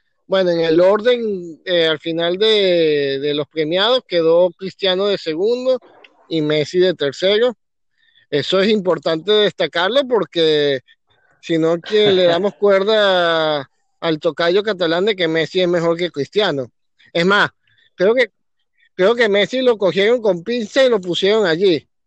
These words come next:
Speaker 1: Cristiano, por más que sea, ganó título en, con, en la Serie A con la Juventus, fue máximo goleador de su equipo.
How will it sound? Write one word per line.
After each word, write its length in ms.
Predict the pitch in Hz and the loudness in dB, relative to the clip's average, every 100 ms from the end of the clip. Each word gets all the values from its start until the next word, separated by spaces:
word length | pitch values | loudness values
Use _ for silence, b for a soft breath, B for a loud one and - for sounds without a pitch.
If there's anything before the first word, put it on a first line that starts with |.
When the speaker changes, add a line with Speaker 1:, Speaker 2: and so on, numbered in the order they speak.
| _ _ | _ _
Speaker 1:
Cristiano, 640 | 165 147 - 180 202 233 | -4 -4 -2 0 0 -2
por 260 | - 208 175 | 0 2 2
más 340 | 170 180 185 - | 2 0 -2 -2
que 180 | 226 | -4
sea, 340 | 202 220 226 226 | -2 0 0 0
ganó 340 | 185 165 180 180 | 0 0 -2 -2
título 680 | 214 214 202 220 220 208 180 | -4 -6 -4 -2 2 4 4
en, 800 | 170 160 151 147 143 139 135 127 _ b b b b _ | 2 0 -2 -2 -2 -4 -6 -10 _ b b b b _
con, 380 | 170 165 156 151 | -2 2 2 0
en 180 | 147 143 | 0 -2
la 100 | 143 | -2
Serie 360 | 175 170 185 | -2 0 2
A 160 | 190 208 | 2 0
con 220 | 196 208 | -2 -2
la 120 | 180 147 | 0 -2
Juventus, 800 | 139 196 247 240 202 220 208 185 | 0 2 2 2 0 2 2 2
fue 160 | 185 | 0
máximo 400 | 180 180 196 196 | 0 -2 -4 0
goleador 460 | 170 151 147 151 165 | 0 2 0 0 0
de 80 | 185 | -2
su 100 | 151 | -6
equipo. 840 | - 240 269 247 - 214 214 202 | -6 -4 -2 -4 -2 0 2 0